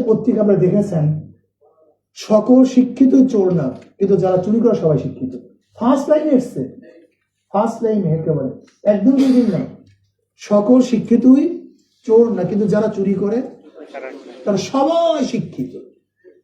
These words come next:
আমাদের বাংলাদেশের হাজার হাজার কোটি কোটি মিলিয়ন ডলার আজকে পাচার কারা করছে?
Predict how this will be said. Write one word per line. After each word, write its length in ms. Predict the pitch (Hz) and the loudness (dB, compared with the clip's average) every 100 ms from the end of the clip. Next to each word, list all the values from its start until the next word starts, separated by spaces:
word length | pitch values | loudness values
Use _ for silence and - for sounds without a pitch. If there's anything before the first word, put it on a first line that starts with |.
| _ _ _ | _ _ _
আমাদের 260 | 208 208 196 | 0 2 4
বাংলাদেশের 600 | 185 185 190 185 180 180 | 2 2 0 2 0 -2
হাজার 380 | 175 160 175 165 | -4 -2 -2 -2
হাজার 420 | 170 170 170 - | -2 -2 -4 0
কোটি 300 | 254 254 - | 2 2 2
কোটি 340 | 202 180 180 175 | -4 -4 -2 0
মিলিয়ন 500 | 165 160 165 156 135 | 0 0 -2 -2 -4
ডলার 380 | 139 160 185 | -4 -2 -2
আজকে 200 | 170 - | -4 -6
পাচার 400 | 170 147 135 147 | -6 -6 -6 -6
কারা 200 | 123 127 | -6 -8
করছে? 440 | 123 - - _ | -8 -12 -20 _